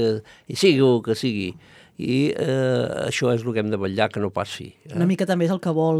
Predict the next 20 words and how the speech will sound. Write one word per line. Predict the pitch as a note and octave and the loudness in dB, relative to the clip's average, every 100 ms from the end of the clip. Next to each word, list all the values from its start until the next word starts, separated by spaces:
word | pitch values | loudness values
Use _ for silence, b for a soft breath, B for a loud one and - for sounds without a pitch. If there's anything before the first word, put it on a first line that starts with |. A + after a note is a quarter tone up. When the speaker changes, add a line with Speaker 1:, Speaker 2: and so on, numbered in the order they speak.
| D#3 | 0
Speaker 2:
no? | E3 | -4
Aquesta | E3+ C3+ E3 | -4 -4 0
Speaker 1:
Sí. | D3+ | 2
Speaker 2:
agenda | C#3+ E3+ E3+ | 2 2 2
ma-, | E3 | 0
llatinoamericana | F3 E3 D#3+ E3 E3 E3 E3+ | 0 -2 0 0 0 0 0
amb | F3 | 0
tots | F3 E3 | 0 -2
els | D#3+ | 0
articles | E3+ - F3 F3 E3 | 0 0 -2 0 2
any | E3 | 2
rere | E3 E3+ E3+ | 2 2 2
any, | F3 A3+ B B | 2 0 B B
remoure | G3 G3 F#3+ G3 G3 G#3 | 2 4 6 6 6 6
i | |
despertar | A#3 G#3+ G#3+ D3+ F3 | 4 4 4 6 4
Speaker 1:
Ah, | |
Speaker 2:
aquestes | F3 B2+ - | 4 0 -2
consciències. | - D#3+ - C3 | -2 -4 0 4
Speaker 1:
despertar, | C#3 - C#3 C3 A#2 - C3 | 4 2 2 2 4 4 4